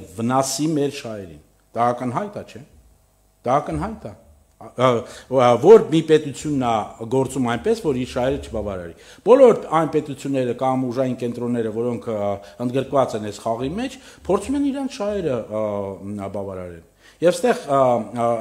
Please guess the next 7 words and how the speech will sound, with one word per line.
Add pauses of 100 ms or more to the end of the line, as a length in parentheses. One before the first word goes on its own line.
Ռուսաստանի
շահ
մնալ (240)
տարածաշրջանում, (320)
արևմուտքի
շահ,
ա,